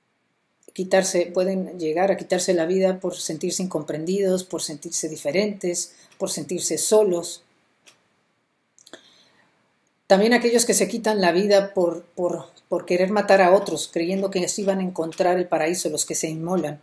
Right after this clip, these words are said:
También cuando llegan del otro lado sufren mucho al darse cuenta el daño que han hecho.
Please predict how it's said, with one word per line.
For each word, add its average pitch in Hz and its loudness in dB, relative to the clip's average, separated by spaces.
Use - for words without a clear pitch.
También 185 -6
cuando 180 -2
llegan 202 2
del 196 2
otro 196 0
lado 180 2
sufren 190 0
mucho 175 -8
al 165 -8
darse 175 -2
cuenta 180 -4
el 160 -2
daño 180 -2
que 143 -10
han 135 -10
hecho. - -14